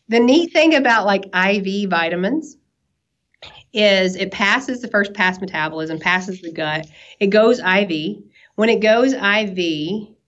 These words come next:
you can absorb up to a hundred percent of that vitamin on a cellular level, right? So it's bypassing all these different organs that are taking little pieces of it. And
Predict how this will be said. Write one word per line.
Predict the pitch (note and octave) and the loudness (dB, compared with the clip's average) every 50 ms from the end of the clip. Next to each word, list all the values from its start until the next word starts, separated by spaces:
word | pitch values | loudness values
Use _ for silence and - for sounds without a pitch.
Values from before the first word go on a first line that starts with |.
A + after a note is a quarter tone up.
| _ _ _ _ _ _ _ _ _ _ _ - | _ _ _ _ _ _ _ _ _ _ _ -2
you | G3+ A3 G#3+ | -2 -2 0
can | - C4+ B3 | 2 2 2
absorb | A#3 G#3 F#3 G3+ F#3+ F#3+ F#3+ F#3 | 2 2 2 2 2 4 4 4
up | F3+ F3+ - | 2 0 0
to | - G3+ | 0 0
a | F3+ | 0
hundred | F3+ - F#3+ F#3 F#3 F#3 F#3 F#3 | 2 2 4 4 4 4 2 2
percent | F3 E3 - - - - - A2+ - - - - - - - _ _ _ _ _ _ _ _ _ - F#3+ | 0 -2 -2 -2 -2 -2 -2 -2 -6 -10 -12 -12 -12 -12 -14 _ _ _ _ _ _ _ _ _ 0 2
of | F#3 F3 F3 E3 E3 E3+ | 4 4 4 4 2 0
that | F3+ F3 E3+ D#3+ - E3 | 0 0 0 0 -2 -2
vitamin | E3 E3+ E3+ F3 F3 F3 E3+ E3+ E3+ - | -2 0 0 2 0 0 -2 -4 -4 -4
on | G3 A3 A#3+ A#3+ | -2 0 0 0
a | G#3+ | -2
cellular | - - - - - G3 G3+ G#3 G#3 G3 F#3+ F3+ F3 | -4 -6 -10 -4 -2 0 0 0 0 0 0 0 0
level, | E3 E3 D#3+ E3 D#3+ D3 B2+ B2 C3 D3+ | 0 0 0 0 -2 -4 -8 -10 -6 -2
right? | D#3+ E3 F3+ F3 | 0 0 0 0
So | F3 G#3+ | 2 0
it's | G3+ F3+ E3+ | 0 0 2
bypassing | D#3+ F3+ F#3+ A3+ A3+ - B3 A#3 A3+ G#3+ A#3 | 0 2 2 2 0 0 0 0 0 0 -2
all | G3+ F#3+ | -2 0
these | F#3+ F#3 F#3 | 0 0 0
different | F#3+ E3+ E3+ - D3+ | 0 -4 -4 -4 -4
organs | D#3 D#3 D#3+ D#3 D#3+ E3 | -4 -4 -2 -4 -4 -2
that | D3+ D3+ | -4 -4
are | D#3 | -2
taking | - G#3 F#3+ F#3 E3+ | 0 0 2 2 2
little | E3 E3 | 0 -2
pieces | - - C4+ C#4 - G3+ F3+ F3+ | 0 2 2 2 2 2 0 0
of | E3+ E3+ E3 E3+ | 0 0 0 -2
it. | E3+ E3+ - - - - - - - - - - - - - _ _ - | -2 -4 -4 -8 -16 -20 -18 -18 -18 -20 -20 -20 -20 -20 -20 _ _ 0
And | A3+ A3 G3+ G3 F#3+ F3+ F3 F3+ F3 - | 2 2 4 2 2 2 0 -2 -4 -8